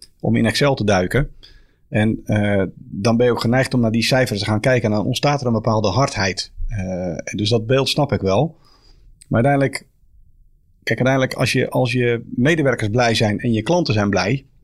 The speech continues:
dan lopen dingen gewoon veel meer vanzelf en creëer je een beleving. En of dat nou een kleine onderneming is of een hele grote onderneming is, daar kunnen we zat voorbeelden van noemen.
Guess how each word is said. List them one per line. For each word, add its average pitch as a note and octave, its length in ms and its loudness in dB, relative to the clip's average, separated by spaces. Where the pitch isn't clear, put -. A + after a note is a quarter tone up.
dan A#2+ 320 0
lopen D3 300 0
dingen C3 200 2
gewoon A#2+ 220 0
veel C#3+ 200 2
meer A#2+ 160 2
vanzelf G#2+ 540 0
en - 420 -4
creëer B2+ 300 2
je A#2 100 0
een G#2 100 0
beleving. G#2 540 0
En A2+ 80 -4
of G#2 100 -4
dat G#2+ 100 -4
nou A2+ 180 0
een G#2+ 100 -4
kleine D3+ 300 2
onderneming A#2 480 0
is G#2 80 -2
of G#2 100 -10
een G#2 120 0
hele A#2 180 2
grote C#3+ 380 0
onderneming C3+ 540 0
is, C3+ 240 -2
daar - 280 -20
kunnen G2+ 220 -4
we A2+ 40 2
zat B2 140 0
voorbeelden A#2 380 0
van G#2 140 2
noemen. C3+ 280 0